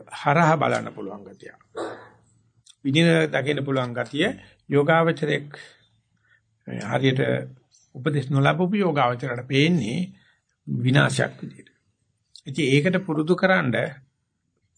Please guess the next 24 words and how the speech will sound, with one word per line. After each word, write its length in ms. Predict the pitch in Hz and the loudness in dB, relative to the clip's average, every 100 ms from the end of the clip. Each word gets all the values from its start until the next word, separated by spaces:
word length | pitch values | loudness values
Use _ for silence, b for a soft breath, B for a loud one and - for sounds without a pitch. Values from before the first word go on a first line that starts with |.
| - | -8
භාවනා 340 | - 123 120 | -2 0 0
කරනකොට 360 | 135 127 139 139 | 0 0 0 0
ඒකට 200 | 135 131 113 - b b b - | -2 0 -2 -6 b b b -10
නෑවිත් 560 | 123 110 131 156 143 | -6 -2 0 0 0
ඉන්නේ 280 | 170 131 156 | -2 0 -2
අනිවාර්යයෙන්ම 600 | 127 120 135 147 156 190 | -2 -4 0 2 4 4
යනවා. 220 | 185 127 | 2 0
මෙතන 200 | 117 113 | -6 -6
ඉන්න 160 | 127 127 | -6 -4
කවුරක්වත් 560 | 117 123 127 135 135 | -4 -2 -4 -4 -8
ඒක 160 | 139 135 139 139 B B | -8 -4 -4 -6 B B
නොග-, 380 | - 135 139 151 | -2 2 2 0
නොදකපු 520 | 147 135 151 165 180 | 0 0 0 0 -2
කෙනෙක් 300 | 190 190 151 147 | -2 -2 -4 -2
නෑ. 200 | 214 165 | 0 0
නමුත් 260 | 151 165 | -2 -4
මේ 140 | 160 127 | -4 -2
හැම 200 | 135 170 | -2 -4
වෙලාවකම 640 | 214 143 151 190 208 156 117 175 247 B B B | -4 0 2 2 2 -2 -4 -6 -8 B B B
ඉතින් 240 | 151 190 180 | 0 2 4
පිරිත් 260 | 160 147 | 2 0
නූල් 200 | 143 143 | 2 2
ගැට 200 | 127 123 | 4 2
ගන්නවා. 380 | 117 98 95 117 | 0 -4 -6 -8